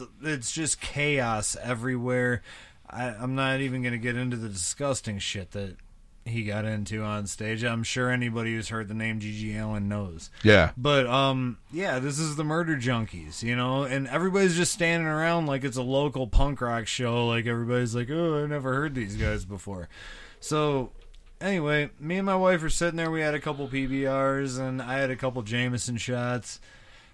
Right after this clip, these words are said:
Speaker 1: And these guys are playing two, three songs, and I look over at this other dude in the pit, and he's looking at me.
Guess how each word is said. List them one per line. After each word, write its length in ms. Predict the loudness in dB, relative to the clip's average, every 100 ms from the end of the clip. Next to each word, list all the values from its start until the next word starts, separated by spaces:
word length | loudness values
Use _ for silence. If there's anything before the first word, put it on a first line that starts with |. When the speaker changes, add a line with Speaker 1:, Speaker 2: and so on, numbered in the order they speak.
| -6
Speaker 1:
And 540 | 0 2 2 2 -2 -4
these 200 | -4 0
guys 280 | 0 0 0
are 80 |
playing 500 | -2 -2 0 2 0
two, 540 | 0 0 0 -2 -6 -10 -8
three 240 | 0 0
songs, 600 | 2 0 0 0 0 0
and 200 | 2 2
I 120 | 2 0
look 260 | -2 0
over 300 | 0 0 -2
at 80 | 0
this 180 | 0 2
other 220 | 2 2
dude 320 | 2 2 2
in 160 | 0 0
the 340 | 0 -2 -4 -6
pit, 320 | -2 0 -2 -4
and 160 | -4
he's 240 | -2 -2 0
looking 320 | -2 -2 -2
at 100 | 0
me. 520 | 0 0 0 0 -2